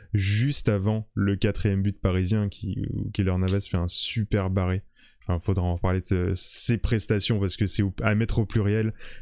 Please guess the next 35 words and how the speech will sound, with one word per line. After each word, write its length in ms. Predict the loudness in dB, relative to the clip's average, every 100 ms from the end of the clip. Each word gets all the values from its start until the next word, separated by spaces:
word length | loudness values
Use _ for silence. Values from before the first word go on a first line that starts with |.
| -2
que 100 | 0
ce 160 | 2
soit 140 | 2 0
en 80 | 2
Champions 360 | 0 2 0
League 380 | 2 2 2 2
ou, 140 | 2 2
euh, 260 | 2 0 -2 -6 _ _ -20 -12 -2
ou 120 | 0 2
en 80 |
Ligue 260 | 2 2 2
un. 140 | 0 -4 -16 -20 -20 -4
Euh, 480 | 0 2 2 0 0 0
Paris 300 | 0 2 2
avec 220 | 2 2
Keylor 260 | 0 2 2
Navas, 300 | 2 2 0
c'est 840 | 0 0 2 2 2 2 0 0 -2
Paris 280 | -2 0 -2
qui... 500 | -4 -2 0 0 -2 -8 _ -20 _ _ _
qui, 480 | -12 -8 -8 -8 -10
qui 580 | -10 -10 -8 -8 -4 -6 -6 -18 _ _ _ -6
gagne, 420 | 0 0 0 -2
en 100 | -2
fait, 340 | -6 -8 -14 -10
tout 120 | -6
simplement. 500 | -2 -2 -2 -2 -4 -8 -20 -20 -20 _ -4
Et, 160 | 0 2
euh, 200 | 2 0
et 60 |
puis, 300 | -2 -2 0 0
le 200 | 0 0
système 400 | 0 -2 0 0
tactique, 440 | 0 -2 -2 -2 0
euh, 220 | 0 -2